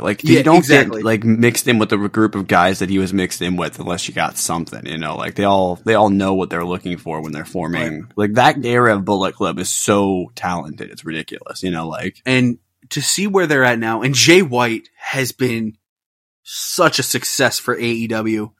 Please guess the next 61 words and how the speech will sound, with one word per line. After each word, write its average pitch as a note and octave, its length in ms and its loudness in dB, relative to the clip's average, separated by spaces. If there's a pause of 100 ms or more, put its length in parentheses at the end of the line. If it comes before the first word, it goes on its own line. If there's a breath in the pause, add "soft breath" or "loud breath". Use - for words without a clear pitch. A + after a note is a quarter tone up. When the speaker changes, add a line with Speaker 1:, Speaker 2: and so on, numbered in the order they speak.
(400)
Speaker 2:
You C3 100 2
know, C3+ 100 6
we C#3 140 4
do D#3 180 4
our C3 180 6
awards B2+ 360 0
at A#2 80 -14
the A#2+ 120 -6
end A#2+ 80 -2
of A2 60 -8
the A2 80 -6
year, A#2+ 260 -2
and A2+ 220 -6 (480 soft breath)
a C3 60 -6
couple E3+ 280 2
of C3+ 120 4
them C3+ 140 6
are, B2+ 300 4
<laughs> D3+ 80 0
like, B2 240 -2 (220 loud breath)
breakout D3 480 6
star C#3+ 420 6
and A#2+ 220 0
our C3+ 120 4
favorite C#3+ 360 4
signing C3 400 2
of C#3+ 80 4
the C#3+ 80 0
year. D3 300 0 (380 soft breath)
Who C4+ 180 10
the D3 120 4
fuck's - 460 2
gonna A2 220 -6
top A#2 260 4
Jay B2+ 160 2
White A#2 300 2
for - 80 -16
favorite A2 320 -4
signing? G#2+ 340 -2
I C#3 80 6
don't C3+ 300 4
know. A2 260 -2 (440)
Because C3 340 2
this, F3 260 4 (560)
this F3 360 4
has D#3 120 2
just - 240 2
been, A2+ 180 2
Speaker 1:
I'm A2 80 0
Speaker 2:
I A2+ 40 -2
mean, C3 100 4
Speaker 1:
telling C3+ 220 6
you, B2 60 2
there's B2 120 2
only B2+ 140 6
one, A#2+ 560 2
there's A2 260 0
only A#2+ 160 4
one A2 360 4
that G#2 140 -2
can. E2 460 -12